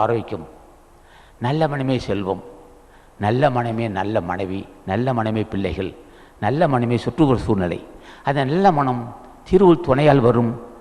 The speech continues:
ஞானிகள் ஆசி இல்லாமல் ஒரு நல்ல மனம் வராது. ஞானிகள் ஆசி இல்லாமல் உடல் ஆரோக்கியம் இருக்காது. ஞானிகள் ஆசி இல்லாமல் நல்ல உணவு கிடைக்காது. ஞானிகள் ஆசி இல்லாமல் சாப்பிட்ட உணவு ஜீரணமாகாது.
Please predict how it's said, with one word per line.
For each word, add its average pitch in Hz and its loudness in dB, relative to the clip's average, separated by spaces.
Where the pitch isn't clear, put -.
ஞானிகள் 123 2
ஆசி 143 0
இல்லாமல் 151 2
ஒரு 127 0
நல்ல 113 2
மனம் 107 -2
வராது. 87 -4
ஞானிகள் 151 4
ஆசி 165 2
இல்லாமல் 135 0
உடல் 107 2
ஆரோக்கியம் 117 2
இருக்காது. 80 -6
ஞானிகள் 151 2
ஆசி 156 2
இல்லாமல் 117 0
நல்ல 139 2
உணவு 120 0
கிடைக்காது. 92 -2
ஞானிகள் 139 2
ஆசி 160 0
இல்லாமல் 123 0
சாப்பிட்ட 165 0
உணவு 131 -4
ஜீரணமாகாது. 117 -2